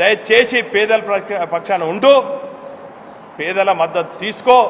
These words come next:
పేదల మెప్పు పొందు, అప్పుడే నువ్వు కలకాలం ఉంటాం. లేకుంటే మాత్రం పేదల ఆగ్రహానికి గురికాక తప్పదని కూడా ఈ సందర్భంగా హెచ్చరిస్తాను. అదేవిధంగా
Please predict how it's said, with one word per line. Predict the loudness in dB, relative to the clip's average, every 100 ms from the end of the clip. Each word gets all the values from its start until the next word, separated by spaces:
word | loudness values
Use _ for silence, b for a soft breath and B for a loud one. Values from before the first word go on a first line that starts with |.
| -2 -14 -16 -14
పేదల | -10 -6 -4 -4
మెప్పు | -6 -8 -14 -8
పొందు, | -6 -4 -6 -6 -12 -6 -6
అప్పుడే | -4 -6 -6 -6
నువ్వు | -6 -4
కలకాలం | -4 -2 -2 -2
ఉంటాం. | -6 -8 -8 -12 -20 -12 -8
లేకుంటే | -6 -6 -4 -4
మాత్రం | -4 -4 -6
పేదల | -8 -6 -2 0 0 -6 -18 -12 -8
ఆగ్రహానికి | -6 -2 -2 -4 -8
గురికాక | -8 0 2 2 -4 -2
తప్పదని | -4 2 2 2 -4
కూడా | -10
ఈ | -10
సందర్భంగా | -10 -10 -12 -14
హెచ్చరిస్తాను. | -16 -18 -20 -20 -20 -20 -20 -20 -20 -20 -20 -20 -20 -20 -20 -20 -20 -20 -16 -6
అదేవిధంగా | -4 -2 -2 6